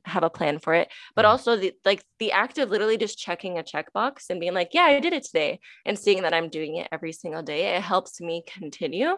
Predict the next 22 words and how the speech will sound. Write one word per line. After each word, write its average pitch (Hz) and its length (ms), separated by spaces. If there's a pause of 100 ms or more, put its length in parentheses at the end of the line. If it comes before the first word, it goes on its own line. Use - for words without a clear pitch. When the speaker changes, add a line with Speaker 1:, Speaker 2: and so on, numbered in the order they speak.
Speaker 1:
Obviously, 202 800 (460)
depending 214 360
on 190 120
how 185 140
you're 165 200
motivated, 165 600
it - 120
can 165 360 (220)
change 180 480 (140)
slightly. 190 500 (100)
Some 220 260
things 185 260
it 185 80
could - 100
be 170 120
like, 175 200
if - 140
you 190 80
do 175 140
this 170 260
for 170 140
an 160 120